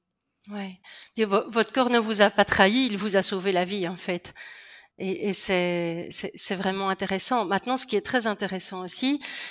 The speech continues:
c'est de se dire que, euh, une femme, par exemple, qui a eu un orgasme pendant un viol, peut avoir besoin de violence par la suite pour retrouver l'orgasme. Parce qu'elle, elle enregistre aussi orgasme égale violence.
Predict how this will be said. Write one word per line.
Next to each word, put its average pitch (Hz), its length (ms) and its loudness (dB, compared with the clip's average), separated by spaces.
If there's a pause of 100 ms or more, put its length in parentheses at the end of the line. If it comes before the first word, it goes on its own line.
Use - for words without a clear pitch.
(140)
c'est 190 240 2
de 196 80 0
se 180 100 0
dire 262 380 0
que, 233 500 4
euh, 185 360 0
une 220 180 -4
femme, 220 340 2
par 190 140 0
exemple, 196 480 -4
qui 190 220 -2
a 180 80 2
eu 220 180 -2
un 190 140 -2
orgasme 185 720 -4 (360)
pendant 180 380 -4
un 175 140 -2
viol, 220 500 0 (440)
peut 269 380 4
avoir 202 340 4
besoin 202 380 0
de 190 40 -8
violence 202 640 0
par 208 260 2
la 180 140 2
suite - 460 2 (180)
pour 226 160 -6
retrouver 196 440 -2
l'orgasme. 175 680 -4 (300)
Parce - 160 0
qu'elle, 190 220 2
elle 190 220 6
enregistre 208 640 0
aussi 262 460 2 (340)
orgasme 247 540 4
égale 220 320 6
violence. 185 600 0